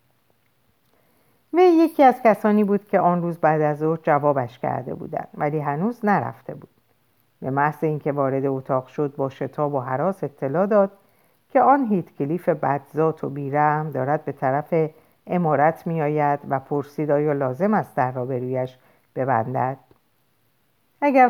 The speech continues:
فرضاً ما می‌خواستیم دیوانگ-، دیوانگی کنیم و به آن خدمتکار بگوییم در را به روی هیتکلیف ببندد، باز فرصت چنین کاری را نداشتیم. هیتکلیف بدون اینکه در بزند یا ورود خود را خبر بدهد،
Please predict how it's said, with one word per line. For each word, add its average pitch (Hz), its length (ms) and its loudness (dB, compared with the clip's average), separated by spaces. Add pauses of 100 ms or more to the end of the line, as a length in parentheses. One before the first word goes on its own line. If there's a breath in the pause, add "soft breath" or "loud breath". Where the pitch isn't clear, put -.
فرضاً 214 340 4
ما 208 140 0
می‌خواستیم 180 520 -2
دیوانگ-، 147 640 -2
دیوانگی 151 580 -2
کنیم 135 340 -4
و 135 60 -6
به 139 120 -4
آن 143 140 -4
خدمتکار 147 640 -4
بگوییم 143 460 -4 (440 soft breath)
در 151 180 2
را 147 200 0
به 147 140 -2
روی 143 200 -4
هیتکلیف 143 580 -6
ببندد، 147 680 0 (540)
باز 302 240 4
فرصت 190 440 0
چنین 139 380 -4
کاری 190 320 2
را 196 80 0
نداشتیم. 180 600 -4 (920)
هیتکلیف 240 540 2
بدون 202 240 2
اینکه 190 300 -2
در 190 300 4
بزند 151 580 -2
یا 147 160 -2
ورود 156 380 -2
خود 208 280 -4
را 143 140 -4
خبر 131 420 -4
بدهد، 139 480 -4